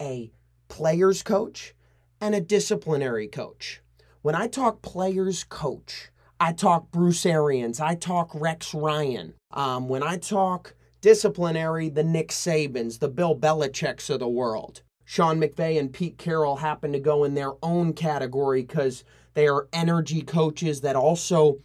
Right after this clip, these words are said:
hold their players accountable. But what goes on in Tampa Bay is going on 'cause of Tom Brady. Bruce Arians, he's a guy, when your players make a mistake,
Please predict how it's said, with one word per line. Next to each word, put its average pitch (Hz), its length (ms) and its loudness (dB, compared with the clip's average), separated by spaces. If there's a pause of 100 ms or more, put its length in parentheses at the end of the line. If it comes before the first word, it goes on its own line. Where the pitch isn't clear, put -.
(180)
hold 170 260 0
their 156 160 2
players 156 480 0
accountable. 135 720 -4 (220)
But 165 160 2
what 156 240 2
goes 214 420 6
on 196 280 2
in 160 140 -2
Tampa 170 500 -2
Bay 117 460 -4 (260)
is 135 180 -4
going 170 560 2 (140)
on 151 320 -2
'cause 139 400 -4
of 120 160 -6
Tom 131 360 -6
Brady. 120 480 -6 (220)
Bruce 240 300 2
Arians, 269 480 -4
he's 269 180 -4
a 269 80 0
guy, 226 360 -2
when 226 360 2 (220)
your 214 140 0
players 240 580 -4
make 208 260 0
a 233 60 2
mistake, 220 720 -2